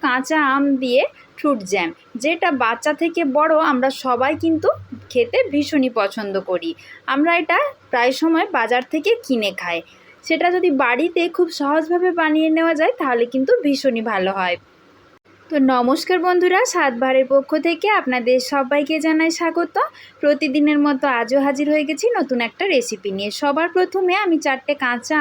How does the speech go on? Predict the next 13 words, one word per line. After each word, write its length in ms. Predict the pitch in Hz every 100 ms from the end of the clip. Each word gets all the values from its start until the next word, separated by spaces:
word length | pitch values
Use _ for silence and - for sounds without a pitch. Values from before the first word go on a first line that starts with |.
| 262
আম 160 | 247 508 - - -
ভালো 260 | 233 247 277
করে 180 | 311 339 349
পরিষ্কার 440 | 247 247 - 302 262
জল 220 | 302 285
দিয়ে 160 | 285 302 254
ধুয়ে 260 | - 294 285
এভাবে 320 | 403 294 247 254
টুকরো 260 | 262 254 285
টুকরো 280 | 294 285 302
করে 200 | 294 392 -
কেটে 280 | 294 - 202
নিয়েছি। 440 | 180 170 156 190